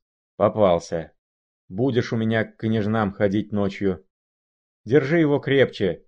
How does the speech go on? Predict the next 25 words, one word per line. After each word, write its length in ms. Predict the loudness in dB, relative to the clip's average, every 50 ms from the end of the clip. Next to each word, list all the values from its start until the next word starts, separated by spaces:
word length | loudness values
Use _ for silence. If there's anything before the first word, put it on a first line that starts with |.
| _ _
закричал 540 | -8 -8 -6 -6 -6 -6 -2 0 0 0
другой, 420 | 0 0 -2 -2 0 0 2 2 0
выскочивший 760 | 0 -2 -4 -4 -6 -10 -12 -10 -10 -12 -10 -6 -4 -2 -2
из-за 260 | -2 -4 -4 -4 -2 -2
угла. 500 | -2 -2 0 2 2 2 0 -2 -8 _ _ _ _ _ _ _ _ _ _ _ _ _ _
Это 240 | -4 -4 -2 -2 -2
были 240 | -2 0 0 0 0
Грушницкий 920 | 0 0 -2 -2 -2 -4 -6 -4 -4 -6 -6 -6 -4 -4 -4 -4 -8 -16 _ _ _
и 120 | -8 -8 -4
драгунский 600 | 0 0 0 0 0 -2 -4 -4 -4 -6 -8 -6
капитан. 600 | -6 -6 -6 -6 -4 -2 -2 -2 -2 -4 -10 _ _ _ _ _ _ _ _ _ _ _ _ _ _ _ _ _ _
Я 240 | -4 0 2 2 2
ударил 400 | 2 4 4 4 6 6 4 2
последнего 680 | 0 -2 -4 -4 -2 -4 -4 -2 -2 -2 -2 -2 -2
по 100 | -2 -2
голове 420 | -2 -2 0 0 0 0 0 -2 -2
кулаком, 640 | -2 -2 -2 0 0 0 0 -2 -2 -2 -4 -8 -16 _ _ _ _ _ _ _ _
сшиб 400 | _ -20 -10 -6 -4 -4 -4 -4
его 300 | -4 -2 0 0 0 0
с 120 | -2 -4
ног 380 | -2 0 0 0 -2 -6 _ _ _ _ _ _
и 100 | _ -8
бросился 540 | -4 0 0 0 0 0 -2 -6 -6 -6 -8
в 80 | -8 -6
кусты. 520 | -8 -10 -10 -6 -4 -4 -4 -4 -4 _